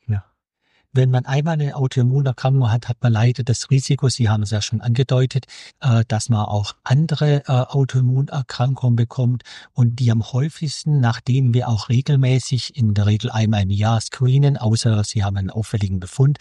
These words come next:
das ist die Autoimmunthyreoiditis, also die Schilddrüsenerkrankung. Da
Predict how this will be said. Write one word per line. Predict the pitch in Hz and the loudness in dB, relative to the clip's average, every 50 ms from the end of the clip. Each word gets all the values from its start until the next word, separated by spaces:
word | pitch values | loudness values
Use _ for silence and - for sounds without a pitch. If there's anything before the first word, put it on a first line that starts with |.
| - - - - - - _ | -8 -18 -18 -18 -20 -20 _
das | _ 127 120 113 - - | _ 2 2 2 0 -4
ist | - 147 123 110 - - _ - | -2 0 0 0 0 -4 _ -4
die | 107 101 104 110 - | -2 0 0 0 0
Autoimmunthyreoiditis, | 123 117 107 - 101 90 92 101 117 151 156 - - 180 180 170 - - 185 - - 185 - - | 0 0 0 0 -2 -2 0 2 0 0 -2 -2 -2 0 0 0 0 -2 -4 -2 -2 -8 -6 -4
also | - 101 101 - 92 | -4 -4 -4 -6 -8
die | - - - - | -8 -8 -8 -8
Schilddrüsenerkrankung. | - - 120 120 117 139 151 143 - 175 160 147 - - 165 170 165 - - 175 175 160 - - - - - - _ _ | -2 0 0 0 0 0 -4 -2 -2 -2 -4 -4 -4 -4 -4 -4 -4 -4 -2 -2 -2 -2 -4 -10 -16 -16 -18 -18 _ _
Da | _ 131 117 123 131 139 131 | _ 2 2 2 2 0 -2